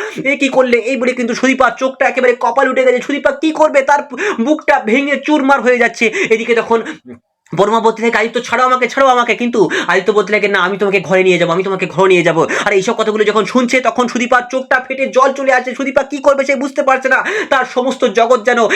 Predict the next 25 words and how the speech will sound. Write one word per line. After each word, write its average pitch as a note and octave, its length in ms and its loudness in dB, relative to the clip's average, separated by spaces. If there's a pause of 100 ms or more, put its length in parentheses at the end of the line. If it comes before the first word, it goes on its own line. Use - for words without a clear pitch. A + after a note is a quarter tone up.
(100)
একেবারে, A#3 400 0 (200)
মানে, A3+ 100 0
পিষে C#4+ 400 -2
ফেলতে C4+ 260 -2
চলছে। B3 300 0
প্রত্যেকটা B3+ 580 -2
জগৎ A#3+ 260 0
যেন A#3+ 160 0
ভূমিকম্পে, B3 560 0
তার A#3 220 -2
যেন A#3 160 -2
সমস্ত B3+ 340 -2
শরীর A#3+ 280 -2
যেন A3+ 160 2
কেঁপে A#3+ 280 0
উঠছে। A#3 340 0 (200)
সে B3 100 0
প্রচণ্ড A3+ 560 -2
কষ্টে, A#3+ 300 0
প্রচণ্ড A#3+ 480 2
যন্ত্রণায় A#3+ 540 0 (180)
একেবারে A3+ 300 0
মেঝেতে G#3+ 420 0
লুটিয়ে A3 320 0
পড়ে। A3 260 2